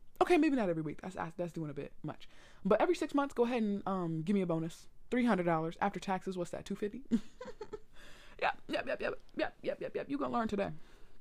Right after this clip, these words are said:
Mm-hmm. Next question. What's the maximum amount you would pay for surgery on a pet? I, now,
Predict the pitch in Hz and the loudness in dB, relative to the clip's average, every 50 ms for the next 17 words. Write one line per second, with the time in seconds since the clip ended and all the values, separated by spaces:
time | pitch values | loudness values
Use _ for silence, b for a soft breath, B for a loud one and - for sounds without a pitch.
0 | - - - - - - - - - - 285 294 285 240 254 254 247 - - - | -12 -12 -12 -12 -14 -14 -14 -12 -10 -4 -2 2 2 4 4 2 2 -2 -6 -14
1 | - - B B B B B B B B B 311 311 294 - - - - - 190 | -20 -16 B B B B B B B B B 8 8 8 8 4 0 0 0 0
2 | 160 156 - - 165 - - - - - 415 508 - - - 208 185 190 208 208 | 0 0 -4 -6 -6 -6 -6 -2 2 6 6 6 6 4 0 2 4 4 4 2
3 | - - 240 214 202 190 180 185 185 180 185 180 175 175 175 165 - - 202 190 | 2 4 4 4 4 4 2 2 0 0 0 -2 0 0 0 -2 -2 0 0 0
4 | 175 170 170 170 165 - - b b b b b b b b b b - - 185 | 0 0 0 -4 -6 -8 -12 b b b b b b b b b b -2 0 2
5 | 170 170 - - 196 180 175 175 170 156 151 151 123 - - 160 131 - - 180 | 2 2 4 4 4 4 4 2 0 -2 -2 -4 -6 -6 -6 -8 -4 2 6 6
6 | 190 - - 190 180 190 202 214 - | 6 6 6 4 6 8 8 8 6